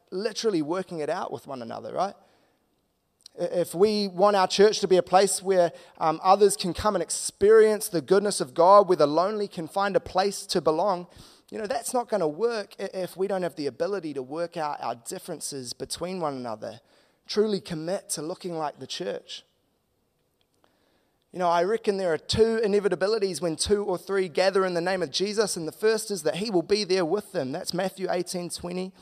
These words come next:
And the second, though, there, there will be disagreements. I, I think it's inevitable, but if we want to behave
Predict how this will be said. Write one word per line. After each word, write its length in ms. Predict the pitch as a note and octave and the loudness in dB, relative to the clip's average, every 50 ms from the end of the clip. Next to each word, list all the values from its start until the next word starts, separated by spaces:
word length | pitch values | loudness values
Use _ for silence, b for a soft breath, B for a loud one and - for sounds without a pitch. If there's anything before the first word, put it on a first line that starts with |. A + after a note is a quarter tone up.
| B B B B B B B B B B B B | B B B B B B B B B B B B
And 200 | - - D#3 D#3 | -12 -10 -8 -6
the 40 | D3 | -4
second, 440 | C#3 - - B3 A#3+ - A#3+ A3+ A3 | -4 -4 -4 -6 -2 0 0 0 2
though, 280 | A3 A3 A3 A3 A3 G#3 | 2 2 4 4 4 2
there, 320 | - D#3+ - G#3 F#3 E3+ - - - E3 | 0 -4 -8 -8 -8 -8 -10 -16 -20 -20
there 240 | F3 D3 F3+ G#3 G#3+ | -6 -2 2 2 4
will 180 | G3+ G#3 A3 A3 | 4 4 4 2
be 140 | F3+ G3 F3 | 2 0 -4
disagreements. 880 | - E3 D3 - C#3+ A#2 - D#3 D3+ C#3 A#2+ G#2+ - - - - - _ _ _ _ _ _ _ _ _ _ _ _ - | -2 -4 -6 -6 -6 -8 -10 -10 -10 -10 -12 -14 -14 -16 -18 -18 -18 _ _ _ _ _ _ _ _ _ _ _ _ -10
I, 240 | C#3+ E3 - F#3 E3+ | -8 -6 -4 -4 -4
I 40 | E3+ | -4
think 260 | - A#3 A3+ G#3 A3+ | -2 -2 0 0 0
it's 160 | G#3 - - | -2 -2 -2
inevitable, 520 | E3+ F3 F3+ E3+ D#3+ F3 D#3 C3 C#3+ B2+ | -2 -2 -2 -2 -4 -4 -4 -2 -4 -2
but 160 | A#2+ - D#3+ F3 | -2 -2 -4 -4
if 160 | F3+ - - | -6 -6 -8
we 140 | G#3 A3 A3 | -8 -4 -2
want 160 | G#3+ A3 G#3+ | 0 0 0
to 60 | G3 | 2
behave 640 | D#3 F#3 D#3+ - - F#3+ G3 G3+ G3+ G3+ G3+ G3 | 0 0 0 -2 -4 -4 -2 -2 -2 -2 -6 -8